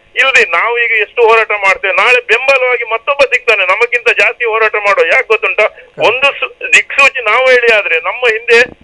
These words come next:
Speaker 1: ನಮ್ಮ ಯಾವ್ದು ನಾವು ಹೋರಾಟ ಮಾಡುವಂತ ಮಾರ್ಗ ಸರಿ ಇದ್ರೆ ನಮ್ಮ ಹಿಂದೆ ತುಂಬಾ ಬರ್ತಾರೆ. ನೋಡಿ, ಈಗ ಗಾಂಧೀಜಿಯವರು ಹೋರಾಟ ಮಾಡುವಾಗ ಒಬ್ಬರೇ ಇದ್ರು,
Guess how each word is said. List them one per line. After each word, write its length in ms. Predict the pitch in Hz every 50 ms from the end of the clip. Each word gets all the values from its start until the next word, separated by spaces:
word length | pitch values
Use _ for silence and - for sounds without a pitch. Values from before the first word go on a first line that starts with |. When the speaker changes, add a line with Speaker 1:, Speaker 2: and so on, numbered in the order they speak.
| - _
Speaker 1:
ನಮ್ಮ 520 | 156 170 214 226 233 240 233 226 220 196 160 170
ಯಾವ್ದು 540 | 165 180 214 226 226 226 233 220 196 180 170
ನಾವು 300 | 170 185 196 190 185 190
ಹೋರಾಟ 220 | 202 220 226 220
ಮಾಡುವಂತ 500 | 220 208 208 208 208 202 208 202 196 -
ಮಾರ್ಗ 360 | 190 180 156 165 190 226 247 -
ಸರಿ 280 | 254 - - 220 214 202
ಇದ್ರೆ 220 | 190 175 160 156
ನಮ್ಮ 320 | 156 175 202 233 262 269
ಹಿಂದೆ 200 | 262 247 247 240
ತುಂಬಾ 420 | 240 - - 233 233 240 233 226 220
ಬರ್ತಾರೆ. 260 | 202 - 196 185 170
ನೋಡಿ, 280 | 185 214 220 202 208 214 - - _ _ _ 185
ಈಗ 80 | 196 208 208 -
ಗಾಂಧೀಜಿಯವರು 640 | 170 180 202 233 - 254 247 233 240 240 226 226 202
ಹೋರಾಟ 280 | 208 226 240 240 233 240 226 220
ಮಾಡುವಾಗ 300 | 214 214 214 214 208 196
ಒಬ್ಬರೇ 440 | 202 190 190 196 - 240 254 254 247
ಇದ್ರು, 460 | 247 - 202 180 156 - _ _